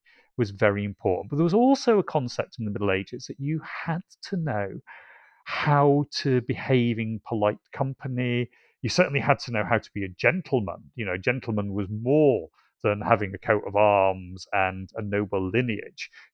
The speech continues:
You had to behave in a certain way. You had to know the manners. You had to know the unwritten codes. And these unwritten codes existed for other grades of medieval society as well, and they would be taught to you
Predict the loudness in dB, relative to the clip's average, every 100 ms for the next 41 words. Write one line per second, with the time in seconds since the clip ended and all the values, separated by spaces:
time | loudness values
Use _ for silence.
0 | -2 0 0 0 2 2 2 -4 -6 -4
1 | -4 -8 -2 2 2 2 -2 -6 -8 -2
2 | -2 -2 -6 2 4 4 2 -6 -6 -8
3 | -8 -8 -8 -8 -8 -2 0 0 -6 -8
4 | -12 -12 -10 -8 -6 -4 -4 -4 -8 -10
5 | -20 -8 -2 2 2 -2 -8 -20 _ -20
6 | -20 -2 4 4 4 2 2 2 0 0
7 | 2 4 4 2 -2 -14 _ -6 -4 0
8 | 0 0 -4 -4 -2 0 0 0 4 6
9 | 6 0 -4 -8 -6 -4 -4 -2 -6 -8
10 | -8 -4 -4 -6 -14 -8 -2 2 2 2
11 | -2 -2 -2 -2 -2 -6 -8 -12 -4 -6
12 | -6 -6 -4